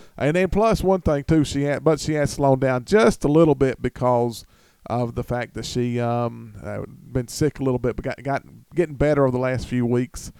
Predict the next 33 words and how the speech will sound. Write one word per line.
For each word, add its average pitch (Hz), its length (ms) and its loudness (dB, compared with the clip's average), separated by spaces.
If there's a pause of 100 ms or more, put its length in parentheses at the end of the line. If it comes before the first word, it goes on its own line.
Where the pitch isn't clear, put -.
(300)
And, 117 300 -2
uh, 117 60 -2
so 156 140 4
we're 190 100 8
back 175 340 2
in 160 80 -2
the 143 140 -2
saddle 143 460 -2
doing 135 220 0
a 131 60 -6
great 127 260 0
show 123 200 0
for 123 200 -2
you 120 100 -2
here 120 180 -2
on 120 140 -4
this, 120 220 -6 (400)
uh, 92 120 -4
great 113 260 -2
station. - 160 -4
If 110 120 -4
you'd 123 60 -6
like 175 160 2
to 160 60 -8
get 170 120 -2
in 143 60 -8
touch 185 280 2
with 139 100 2
us, 147 140 -2
you 127 80 -6
can 127 80 -6
always, 131 400 0
um, 120 460 -6